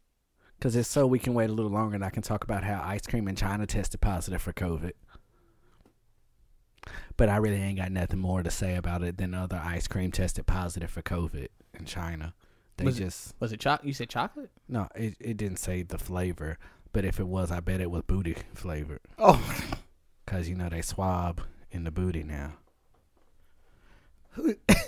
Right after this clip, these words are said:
Speaker 2: <laughs> who, who, what kind of, what they got going on in China to
Speaker 1: How
Speaker 2: make you
Speaker 1: big is the
Speaker 2: swab?
Speaker 1: Q-tip that they use to swab? <laughs>
Speaker 2: What they got going on in China to make somebody wanna swab their booty?
Speaker 1: Mm.
Speaker 2: Who thought that was a good idea?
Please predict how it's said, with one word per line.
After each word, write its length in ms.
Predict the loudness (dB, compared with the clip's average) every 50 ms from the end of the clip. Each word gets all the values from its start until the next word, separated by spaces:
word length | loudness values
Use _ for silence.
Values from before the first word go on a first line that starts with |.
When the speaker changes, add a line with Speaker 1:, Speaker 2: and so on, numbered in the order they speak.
| -4
Speaker 2:
<laughs> 400 | -12 -14 -18 -16 -16 -16 -10 2
who, 240 | 10 12 12 12 12
who, 260 | 12 10 10 10 8 4 -4 -18 -16 -18 -20 -18 -18 4 8
what 160 | 8 8 8
kind 220 | 8 8 8 8
of, 60 | 10
what 180 | 10 10 10 10
they 120 | 6 4
got 200 | 6 4 4 4
going 200 | 6 6 6 8
on 140 | 6 6 6
in 80 | 4 4
China 320 | 4 6 6 6 8 8
to 60 | 10
Speaker 1:
How 100 | 10 12 12
Speaker 2:
make 100 | 10 10
you 60 | 10
Speaker 1:
big 180 | 10 10 12 10
is 80 | 10
the 140 | 12 10 10
Speaker 2:
swab? 140 | 10 10 10
Speaker 1:
Q-tip 460 | 12 12 10 10 8 6 6 6 6
that 120 | 4 4
they 100 | 4 4 4
use 320 | 4 4 4 4 2 2
to 80 | 2 4
swab? 440 | 4 6 8 8 6 8 8 8 6 6
<laughs> 60 | 4 2 0 0 -2 -2 -4 -8 10 12 12
Speaker 2:
What 60 | 12 12 12 12
they 60 | 12
got 120 | 12 12
going 240 | 12 12 12 12 12
on 120 | 12 12 12
in 100 | 10 8
China 340 | 10 12 12 12 12 12 12
to 60 | 10
make 180 | 10 10 10 8
somebody 320 | 6 8 10 10 12 12
wanna 160 | 10 8 8
swab 460 | 6 6 6 8 10 12 12 12 12 10
their 120 | 6 8
booty? 440 | 12 12 12 12 12 12 8 6 2 0 2
Speaker 1:
Mm. 120 | 12 12
Speaker 2:
Who 140 | 12 12 12
thought 260 | 12 12 12 12 12 12
that 100 | 12 12
was 120 | 10 10
a 20 |
good 200 | 10 10 12 12
idea? 520 | 12 12 12 12 10 10 12 12 10 10